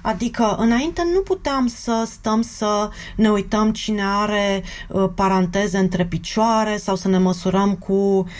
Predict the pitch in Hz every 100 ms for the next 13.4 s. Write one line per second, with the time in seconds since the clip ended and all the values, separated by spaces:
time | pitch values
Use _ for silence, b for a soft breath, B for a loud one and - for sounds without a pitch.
0 | B 175 - 208 202 190 185 175 202 233
1 | 226 220 226 208 202 202 - 185 196 196
2 | 202 185 180 196 - 185 185 180 170 185
3 | 185 185 175 175 175 185 185 175 165 185
4 | 180 175 190 185 208 269 262 220 185 175
5 | 175 175 202 190 175 B B - 185 180
6 | - - - - 190 180 196 190 202 190
7 | 185 175 - 226 - 208 208 196 185 180
8 | 170 190 190 175 175 175 165 180 285 B
9 | B B B - 180 220 220 220 233 214
10 | 208 202 240 233 233 262 B B B B
11 | B B - - 349 277 175 233 220 196
12 | 277 294 294 285 B - 233 285 320 269
13 | - 339 381 -